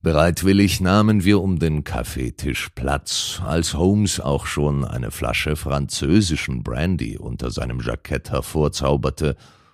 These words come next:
und sich großzügig in die Kaffeetasse einschenkte.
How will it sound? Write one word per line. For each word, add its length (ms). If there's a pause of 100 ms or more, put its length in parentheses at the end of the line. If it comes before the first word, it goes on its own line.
(260)
und 240
sich 320
großzügig 1160
in 160
die 180
Kaffeetasse 960
einschenkte. 880